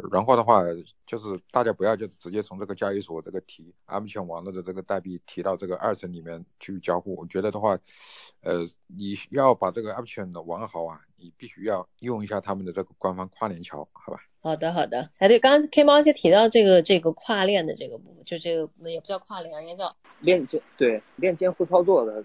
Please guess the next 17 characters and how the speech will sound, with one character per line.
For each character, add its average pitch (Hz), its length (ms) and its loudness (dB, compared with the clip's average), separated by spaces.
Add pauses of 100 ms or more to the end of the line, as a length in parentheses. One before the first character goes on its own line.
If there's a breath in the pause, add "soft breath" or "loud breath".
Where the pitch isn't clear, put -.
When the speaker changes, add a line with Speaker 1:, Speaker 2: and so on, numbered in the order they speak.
Speaker 3:
是。 - 240 -16 (160)
Speaker 2:
对， 165 500 4
对， 120 300 -12
就 233 160 -4
这 302 120 -8 (240)
Speaker 3:
对。 208 180 -12
Speaker 2:
其 208 140 -14
实 214 100 -2
我 185 140 2
们 156 100 -10
孵 - 80 -18
化 220 200 -4
器 208 140 -8
也， - 180 -4 (100)
也 156 160 -6
是 - 100 -12
长 165 160 -10